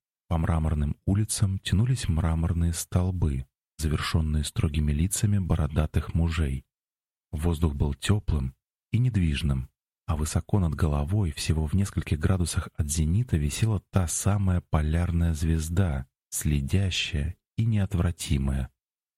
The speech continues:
Я долго смотрел на этот город, но день никак не наступал.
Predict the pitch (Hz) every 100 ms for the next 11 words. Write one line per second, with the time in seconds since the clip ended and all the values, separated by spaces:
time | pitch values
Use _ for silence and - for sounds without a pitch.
0 | _ _ _ - - 80 120 127 95 -
1 | 78 - 80 76 76 82 82 87 78 67
2 | - _ _ _ 80 76 71 92 120 -
3 | 95 82 78 - 85 78 - 101 - 80
4 | 67